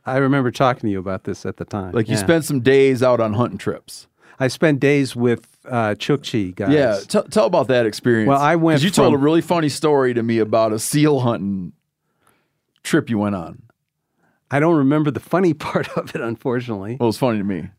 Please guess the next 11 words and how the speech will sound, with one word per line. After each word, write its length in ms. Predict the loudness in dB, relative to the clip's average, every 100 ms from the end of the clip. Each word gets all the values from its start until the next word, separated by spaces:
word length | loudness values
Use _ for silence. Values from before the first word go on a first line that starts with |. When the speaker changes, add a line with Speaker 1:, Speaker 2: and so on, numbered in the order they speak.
| -2
Speaker 1:
Okay. 560 | -2 -2 -2 0 -2 -6 0
Speaker 2:
It 40 |
was 140 | 0 4
Speaker 1:
Uh, 40 |
Speaker 2:
miserable 420 | 4 4 2 0
for 100 | 0
you. 420 | 0 0 0 0 -2 -10 -10
<laughs> 240 | -8 -8 0
Speaker 1:
I 160 | 0
went, 440 | 2 0 0 -6 -4
um, 640 | -2 0 0 -2 -4 -10